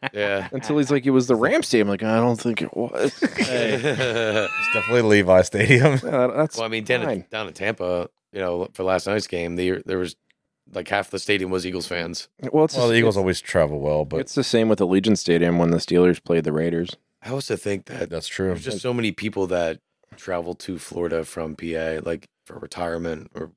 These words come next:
Speaker 1: whatever, right? So
Speaker 4: Yeah.
Speaker 1: I just feel like it's kind of not
Speaker 4: They
Speaker 1: that
Speaker 4: did that
Speaker 1: surprising.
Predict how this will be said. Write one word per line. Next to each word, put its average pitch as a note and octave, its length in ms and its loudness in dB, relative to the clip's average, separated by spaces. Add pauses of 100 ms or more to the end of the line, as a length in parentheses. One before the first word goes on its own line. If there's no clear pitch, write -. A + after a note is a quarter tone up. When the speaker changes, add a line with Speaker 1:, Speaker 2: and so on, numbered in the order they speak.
(240)
Speaker 1:
whatever, F2 640 -8
right? F2 220 -10
So F2 340 -4
Speaker 4:
Yeah. D2+ 120 -4
Speaker 1:
I D2 40 -2
just - 160 -14
feel F#2 140 -6
like E2+ 120 -8
it's - 100 -12
kind E2+ 180 -10
of - 260 -20 (400)
not F#2+ 140 -10
Speaker 4:
They F#3 80 2
Speaker 1:
that - 60 -2
Speaker 4:
did A3+ 80 -10
that A3+ 140 2
Speaker 1:
surprising. F2+ 420 -8